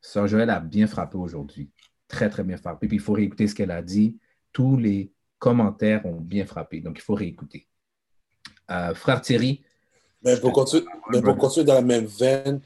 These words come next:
Speaker 2: bon, pour continuer dans la même veine que Sœur Joël et frère Eric, euh,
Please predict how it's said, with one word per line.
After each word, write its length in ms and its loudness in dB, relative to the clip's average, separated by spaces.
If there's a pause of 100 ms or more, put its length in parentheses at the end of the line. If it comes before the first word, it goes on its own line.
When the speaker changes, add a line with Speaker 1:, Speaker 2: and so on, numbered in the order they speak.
(120)
Speaker 2:
bon, 220 0
pour 120 -6
continuer 260 2
dans 80 4
la 100 4
même 240 2
veine 340 0 (320)
que 220 6
Sœur 260 2
Joël 460 2
et 180 -2
frère 260 -2
Eric, 580 0 (420)
euh, 640 2